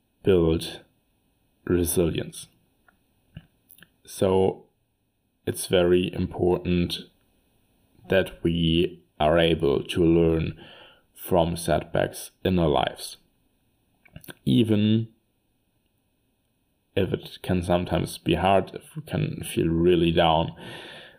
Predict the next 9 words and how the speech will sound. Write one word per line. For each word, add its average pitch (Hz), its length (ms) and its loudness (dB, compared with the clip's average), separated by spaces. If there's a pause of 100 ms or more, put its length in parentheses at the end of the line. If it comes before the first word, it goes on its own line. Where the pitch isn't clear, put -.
(120)
The 87 60 2
most 87 280 0
important - 480 -2
thing 87 440 0 (140)
is - 280 0
to - 580 -2 (840)
stand 82 480 -2
up 90 220 2 (2000)
and 80 640 0